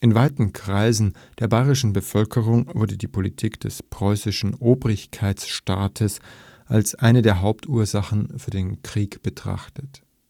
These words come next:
Dem bayerischen König Ludwig dem Dritten wurde vorgeworfen, nur ein Parteigänger des Kaisers zu sein.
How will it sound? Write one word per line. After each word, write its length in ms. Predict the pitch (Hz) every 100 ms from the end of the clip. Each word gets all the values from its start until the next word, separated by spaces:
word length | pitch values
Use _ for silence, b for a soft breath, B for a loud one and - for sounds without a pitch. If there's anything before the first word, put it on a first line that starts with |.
| _ _ _ _ -
Dem 160 | 95 90
bayerischen 640 | 92 101 117 107 117 113
König 320 | 113 107 101
Ludwig 260 | 110 101 -
dem 220 | 98 95
Dritten 460 | - 113 - 117 B B B
wurde 200 | - 123
vorgeworfen, 920 | 120 - 110 107 113 110 113 - 117 - B B B
nur 220 | 123 131
ein 180 | 117 110
Parteigänger 920 | 104 110 - 107 117 107 98 92 - -
des 340 | - - -
Kaisers 580 | - 98 101 95 92 -
zu 160 | -
sein. 480 | - 101 98 101 107